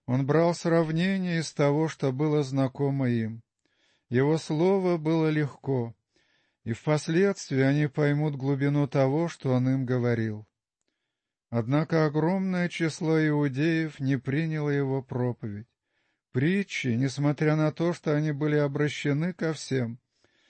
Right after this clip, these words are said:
остались загадками для совокупности богоизбранного народа. А своим ученикам Господь объяснял их наедине.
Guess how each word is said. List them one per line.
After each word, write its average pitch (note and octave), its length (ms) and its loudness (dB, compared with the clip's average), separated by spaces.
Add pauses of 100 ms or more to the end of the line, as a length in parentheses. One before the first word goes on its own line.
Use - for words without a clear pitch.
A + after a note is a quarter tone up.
(160)
остались D3+ 600 0
загадками D#3 880 0
для C#3 180 -2
совокупности C#3 1000 -2
богоизбранного B2+ 1000 0
народа. A#2 600 -2 (1080)
А A#2 100 -2
своим D#3+ 540 0
ученикам D#3 800 -2
Господь C#3 500 0
объяснял C3+ 760 0
их C#3 140 -6
наедине. A#2 760 0